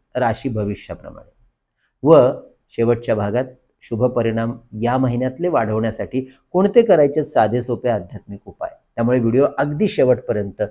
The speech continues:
संपूर्ण पहा. या जुलै महिन्याचा आपण जर विचार केला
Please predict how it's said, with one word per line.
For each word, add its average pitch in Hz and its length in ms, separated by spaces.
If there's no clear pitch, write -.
संपूर्ण 107 520
पहा. - 260
या 262 120
जुलै 208 260
महिन्याचा 240 600
आपण 156 240
जर 160 140
विचार 135 320
केला 107 240